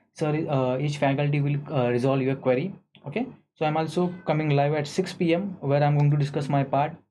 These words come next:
complex analysis and few questions from calculus। ओके, so मिलते हैं कल। अ,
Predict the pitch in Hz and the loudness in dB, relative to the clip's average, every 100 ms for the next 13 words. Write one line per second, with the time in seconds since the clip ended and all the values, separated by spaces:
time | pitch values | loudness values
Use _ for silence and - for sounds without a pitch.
0 | - 139 139 139 139 135 135 165 160 135 | -2 0 0 0 0 0 0 -4 -4 -2
1 | 131 139 135 135 127 139 127 127 120 120 | -2 -2 -2 0 -2 -2 -2 -2 -2 -2
2 | 139 156 - - - 139 208 - - - | -2 -4 -6 -14 -10 -4 -4 -6 -16 -20
3 | - _ - - - 160 160 160 165 196 | -20 _ -20 -20 -2 -2 0 -2 0 0
4 | 196 185 208 - - 139 135 135 | 2 0 -2 -8 -6 -2 0 -2